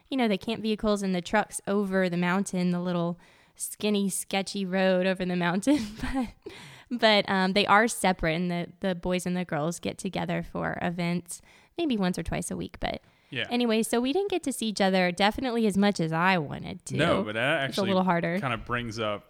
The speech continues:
Speaker 2: uh, how we started dating. So the counselors get to go visit each other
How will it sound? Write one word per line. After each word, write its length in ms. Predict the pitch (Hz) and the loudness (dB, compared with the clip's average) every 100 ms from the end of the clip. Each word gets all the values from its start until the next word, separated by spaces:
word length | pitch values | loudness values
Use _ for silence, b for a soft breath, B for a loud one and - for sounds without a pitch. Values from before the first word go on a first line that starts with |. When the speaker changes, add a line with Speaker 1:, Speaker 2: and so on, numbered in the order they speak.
| _ | _
Speaker 2:
uh, 300 | 104 98 95 - _ - | -10 -10 -12 -16 _ -12
how 600 | - 123 135 131 123 - _ _ _ _ - | -6 -2 0 0 -4 -8 _ _ _ _ -16
we 240 | 120 123 | -10 -8
started 560 | 117 - - 160 147 95 | -6 -6 -2 -2 -2 -4
dating. 460 | 101 98 98 95 104 b b b | -4 -4 -6 -10 -14 b b b
So 440 | - 127 117 110 - _ _ _ _ - | -6 -2 0 -2 -8 _ _ _ _ -12
the 140 | 113 | -10
counselors 680 | - 131 156 - 113 104 101 | -4 -2 -2 -2 -4 -6 -6
get 200 | - 107 | -6 -8
to 100 | 107 | -6
go 160 | 104 98 | -8 -4
visit 460 | 117 151 110 - | -2 0 -2 -6
each 240 | 101 - 104 | -10 -8 -6
other 320 | 98 98 | -6 -8